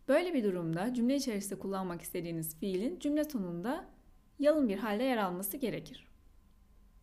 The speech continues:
Aynı zamanda gelecekle ilgili bir tahminde bulunuyorsanız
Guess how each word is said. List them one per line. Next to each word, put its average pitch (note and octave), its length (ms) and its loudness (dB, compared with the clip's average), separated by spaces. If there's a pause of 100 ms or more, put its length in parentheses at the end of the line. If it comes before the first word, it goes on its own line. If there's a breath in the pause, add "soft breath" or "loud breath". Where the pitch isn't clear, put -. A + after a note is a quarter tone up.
(480 soft breath)
Aynı F4 280 0
zamanda C#4+ 760 2
gelecekle G3+ 440 0
ilgili A3 220 -2
bir A3+ 120 -6
tahminde G#3+ 460 0
bulunuyorsanız G3+ 680 -2